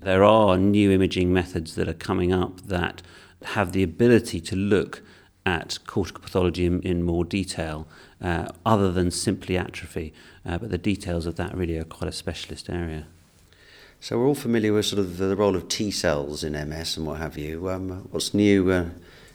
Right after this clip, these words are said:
Speaker 2: in other aspects of the immune response?
Speaker 1: Well, I think the really interesting thing that's popped up maybe over the last year, although has been known about for a long time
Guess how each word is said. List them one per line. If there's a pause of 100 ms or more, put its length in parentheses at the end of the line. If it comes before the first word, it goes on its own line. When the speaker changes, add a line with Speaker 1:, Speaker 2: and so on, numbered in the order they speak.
(160)
Speaker 2:
in
other
aspects
of
the
immune
response? (180)
Speaker 1:
Well,
I
think
the
really
interesting
thing
that's
popped
up
maybe
over
the
last
year,
although
has
been
known
about
for
a
long
time